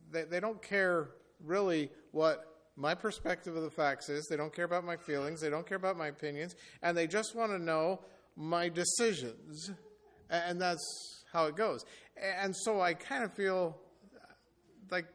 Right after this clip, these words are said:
maybe there's not communication going on because it was just part of the story. So anyhow, I, it just, you know, uh, my question is, what happens when a person listens that doesn't really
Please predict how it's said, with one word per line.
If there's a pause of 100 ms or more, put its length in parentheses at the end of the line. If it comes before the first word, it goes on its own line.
maybe
there's
not (260)
communication
going
on (840)
because
it
was
just
part
of
the
story. (1120)
So
anyhow,
I, (160)
it
just, (880)
you
know,
uh, (140)
my
question
is,
what
happens
when
a
person
listens
that (680)
doesn't
really